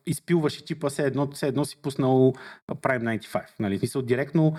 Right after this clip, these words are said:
той е такъв тип, а, изпилване на чипа, че все едно, как, както го наричат, Power Virus, нали? Дето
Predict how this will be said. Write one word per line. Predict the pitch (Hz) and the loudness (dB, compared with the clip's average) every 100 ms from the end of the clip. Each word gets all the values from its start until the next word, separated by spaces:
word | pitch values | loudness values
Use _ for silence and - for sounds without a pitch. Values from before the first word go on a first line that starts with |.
| - - | -6 0
той | 139 | 2
е | 143 | 2
такъв | - 135 - | -2 -4 -4
тип, | - 156 - | -8 -8 0
а, | 147 139 135 | 4 4 2
изпилване | 131 - 139 123 120 | -2 -4 -2 2 2
на | 107 | 0
чипа, | - - | -4 -6
че | 180 156 139 - | -6 -6 -10 -10
все | - | -4
едно, | 139 143 | -2 -2
как, | 143 127 - | -2 -4 -6
както | 123 127 | -6 -4
го | 117 | -2
наричат, | 123 143 - | 0 -2 -2
Power | 127 117 107 | 0 0 -2
Virus, | 98 95 - - _ _ _ - - | -2 -4 -8 -20 _ _ _ -20 -4
нали? | 123 104 101 98 | 2 2 2 -2
Дето | 127 123 139 139 139 139 | -2 0 4 8 8 6